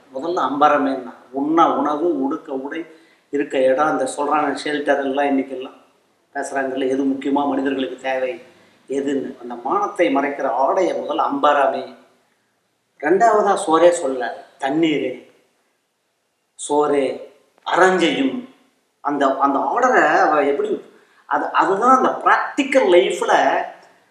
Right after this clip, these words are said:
அதுதான் ஒரு பாசுரம், முப்பது பாசுரம், திருப்பாவை, ஆண்டாள், மார்கழி மாசம், இதோட முடியறதில்ல. நீங்க சொல்ற மாதிரி மார்கழியோட இல்ல, அன்னைக்கு அழகா சொன்னாங்க, அஹ், பேசும்போது இதுக்கு முன்னாடி.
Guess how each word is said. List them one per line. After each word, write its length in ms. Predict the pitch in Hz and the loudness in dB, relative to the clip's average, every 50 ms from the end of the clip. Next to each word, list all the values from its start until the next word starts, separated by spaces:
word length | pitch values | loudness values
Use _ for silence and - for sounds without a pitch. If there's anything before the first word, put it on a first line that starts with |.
| _ _ _ _ | _ _ _ _
அதுதான் 420 | - - - 151 165 185 240 247 240 | -4 -2 0 0 2 2 2 4 4
ஒரு 160 | 185 - - | 2 2 4
பாசுரம், 760 | 156 165 180 - - - 175 185 196 196 202 202 - - - - - - _ - | 6 6 6 6 4 2 2 4 4 2 2 0 -4 -6 -10 -16 -20 -20 _ -8
முப்பது 400 | 185 165 - 170 160 143 143 147 | -8 -4 0 2 2 2 2 2
பாசுரம், 520 | 147 165 165 - 175 170 175 175 175 170 | 2 2 2 2 2 2 2 2 2 2
திருப்பாவை, 580 | 170 165 165 165 165 165 165 165 170 175 170 170 | 0 -2 -2 2 4 4 4 6 6 4 4 4
ஆண்டாள், 600 | 156 151 160 156 143 151 156 165 165 160 - - - | 2 2 2 2 4 4 4 4 2 0 -4 -8 -8
மார்கழி 400 | - 139 151 160 147 160 156 151 | -4 -2 0 0 2 0 0 0
மாசம், 320 | 143 147 143 147 - - 151 | 2 2 2 0 0 -2 -4
இதோட 340 | - - 214 240 254 262 - - - | -2 0 2 4 4 4 2 2 2
முடியறதில்ல. 340 | - - - - - - - | 2 2 2 2 0 0 0
நீங்க 280 | 285 147 - - - | 0 0 -2 -2 -2
சொல்ற 40 | - | 0
மாதிரி 260 | 196 403 - - - | 0 0 2 2 2
மார்கழியோட 560 | - - 151 - - 214 214 202 208 214 214 214 | 4 6 6 6 8 6 6 6 6 4 4 4
இல்ல, 120 | 185 165 | 2 2
அன்னைக்கு 240 | 156 156 151 156 - | 0 0 2 4 4
அழகா 320 | 147 156 180 175 175 - | 4 4 4 2 -2 -6
சொன்னாங்க, 340 | 196 190 175 165 147 139 135 - - - _ _ _ _ _ _ _ - 143 | -6 -6 -8 -8 -8 -8 -14 -20 -20 -20 _ _ _ _ _ _ _ -8 -2
அஹ், 600 | 143 139 139 135 131 131 131 131 131 127 127 123 123 120 - - - _ _ _ _ - | 0 2 2 2 2 0 -2 -2 -4 -8 -10 -12 -14 -16 -16 -20 -20 _ _ _ _ -4
பேசும்போது 540 | 151 - - - 151 135 139 147 135 139 | -4 -2 -2 -2 -2 -2 0 0 0 -2
இதுக்கு 240 | 127 - 127 127 135 | -2 -2 -4 -4 -2
முன்னாடி. 320 | 139 147 - - - - | -2 -2 -2 -4 -6 -8